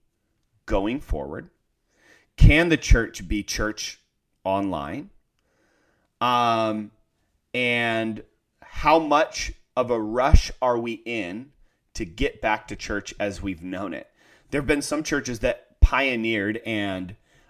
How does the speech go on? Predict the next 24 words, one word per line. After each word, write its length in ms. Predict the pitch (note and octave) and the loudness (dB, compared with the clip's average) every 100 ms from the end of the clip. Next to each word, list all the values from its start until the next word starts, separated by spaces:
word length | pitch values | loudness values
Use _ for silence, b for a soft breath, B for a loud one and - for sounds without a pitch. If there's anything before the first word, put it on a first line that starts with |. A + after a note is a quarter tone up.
| b | b
a 60 | B2 | -4
year 220 | G#2 A#2+ | -2 -2
and 80 | B2+ | -2
a 40 | |
half 300 | A2 A#2 B2 | 0 0 0
ago, 280 | G#2+ F#2+ G2 | -2 -2 -2
we 200 | F#2 A#2 | -2 -2
might 200 | C#3 C#3 | 2 2
have 80 | A#2+ | 2
sat 340 | - B2 A#2 | -2 -2 -2
in 100 | A#2 | -4
a 80 | A2+ | -8
room, 600 | G2 A2 A#2 G#2 F#2+ G#2+ _ b b b b | -6 -4 -2 -2 -4 -10 _ b b b b
you 120 | A#2 | -2
know, 380 | G#2+ G2 F#2+ G2+ _ | 0 0 -4 -8 _
just 380 | - B2 - - | -10 -10 -10 -8
thinking 380 | - A#2 B2+ A#2 | -4 -4 -4 -6
and 80 | A2 | -2
talking 480 | A#2+ G#2+ G#2+ A2+ G#2+ | 0 2 0 -4 -6
and 140 | G2+ | -6
commiserating 640 | A2 G2+ G#2+ A#2 A2 G2+ | -6 -4 -4 -2 -2 -2
about 240 | G2+ G2 F2+ | -2 -2 -2
whatever, 400 | G2 G#2 G2 F2+ | 0 0 -2 -6
debating 840 | - A#2 - C#3 D3+ C#3 A2+ A2+ | -6 -4 4 6 6 4 -2 -8